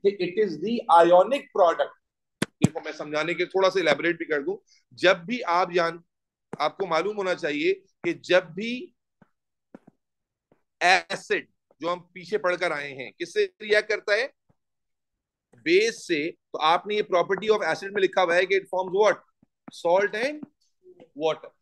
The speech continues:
तो how do we define salt? Salt को define कैसे करते हैं? हम कहते हैं कि जब भी acid और base करेंगे रिएक्ट तो उसमें दो product बनते हैं। Water एक covalent compound होता है, Bonding हम पढ़ चुके हैं, water is a covalent compound, क्योंकि इसके अंदर bonding covalent होती है।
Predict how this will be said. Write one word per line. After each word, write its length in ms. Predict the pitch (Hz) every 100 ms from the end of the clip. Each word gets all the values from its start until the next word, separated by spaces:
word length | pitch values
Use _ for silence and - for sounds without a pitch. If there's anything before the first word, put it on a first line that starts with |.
| _
तो 60 | 202
how 480 | - 151 208 254
do 100 | 202 226
we 100 | 240
define 380 | 196 175 170 208
salt? 360 | 202 156 120 -
Salt 300 | 175 202 220
को 80 |
define 360 | 202 180 170 202
कैसे 260 | 185 160 147
करते 300 | 131 120 123
हैं? 60 | 175
हम 60 |
कहते 400 | 214 214 180 151
हैं 180 | 175 233 -
कि 440 | - - 190 175
जब 120 | - 170
भी 340 | 156 220 262 175
acid 420 | 165 - 208 208
और 140 | 196
base 320 | 143 165 180 -
करेंगे 340 | 160 170 196
रिएक्ट 420 | 160 120 120 135 - _ _ -
तो 60 |
उसमें 360 | 415 381 - 190
दो 180 | 185 226
product 380 | 220 202 202 156
बनते 260 | - -
हैं। 100 | - _ _ _
Water 580 | 123 131 170 196 196 277
एक 260 | 269 240 -
covalent 500 | 190 190 202 226 247
compound 420 | 220 180 190 190
होता 240 | 160 123 120
है, 60 | - _
Bonding 360 | 139 156 190 202
हम 120 | 202
पढ़ 100 | 202
चुके 260 | - 185 208
हैं, 140 | 190
water 240 | 151 156 190
is 120 | 190
a 160 | 233 285 - _ _ 196
covalent 380 | 190 208 220
compound, 440 | 220 190 160 151 135
क्योंकि 160 | 175
इसके 160 | 190 190
अंदर 140 | 196
bonding 320 | 185 170 196 208
covalent 340 | 226 240 214
होती 260 | 196 -
है। 120 | 165